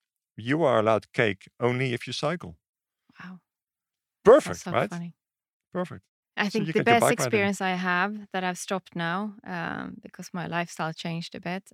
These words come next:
Speaker 2: uh, my living situation's changed a bit, but it was, uh, Saturday mornings, nine o'clock. You remember this? I told you this, didn't I? I took the car, so I went outside of the city to go to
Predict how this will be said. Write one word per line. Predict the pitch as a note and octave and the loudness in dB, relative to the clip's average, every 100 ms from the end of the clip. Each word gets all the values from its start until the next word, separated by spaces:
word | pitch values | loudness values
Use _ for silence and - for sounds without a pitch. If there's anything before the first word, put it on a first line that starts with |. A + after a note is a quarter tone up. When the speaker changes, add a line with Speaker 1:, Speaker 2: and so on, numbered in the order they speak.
| - | -8
Speaker 2:
uh, | D#3+ E3+ E3+ F3 | -6 -4 -4 -6
my | E3+ E3 | -6 -6
living | E3+ E3 | -6 -10
situation's | - - E3 - E3 | -12 -10 -8 -8 -10
changed | - F#3 F3 - | -10 -8 -8 -8
a | |
bit, | F3 F3 - | -10 -10 -8
but | F3 F3 | -6 -4
it | F3+ | -2
was, | F#3+ F#3 F3+ F#3 | -2 -2 -4 -4
uh, | F3+ - _ _ _ | -4 -6 _ _ _
Saturday | - - A3+ B3 A3+ | -8 -4 -2 -2 -2
mornings, | G#3 F#3+ F3+ F#3 B3 - - - _ _ _ - | -2 -2 -4 -4 -6 -8 -16 -20 _ _ _ -4
nine | G3 G3+ G#3+ | -2 0 -2
o'clock. | - F3 - | -2 -4 -4
You | G3+ | -4
remember | G#3+ A3 | -2 -2
this? | F#3 - - - G3+ | -4 -8 -10 -20 -16
I | |
told | - G#3 | -12 -10
you | F3+ | -8
this, | F3+ - | -10 -12
didn't | F3 F3+ | -12 -10
I? | A#3 - _ _ _ _ _ _ _ - | -10 -14 _ _ _ _ _ _ _ 0
I | F#3+ F#3+ G3 | 2 2 0
took | - B3+ | -4 -2
the | B3+ | -4
car, | - G#3+ | 0 2
so | F#3 F#3+ | 2 2
I | |
went | G#3 G3+ | 0 2
outside | E3+ F3 F#3 F3+ | 0 -2 -2 -2
of | F3+ | -4
the | F3 | -6
city | - F#3 G#3+ C4+ - | -10 -8 -6 -6 -8
to | - | -10
go | F#3+ G#3 G3 | -2 0 0
to | G3 | -2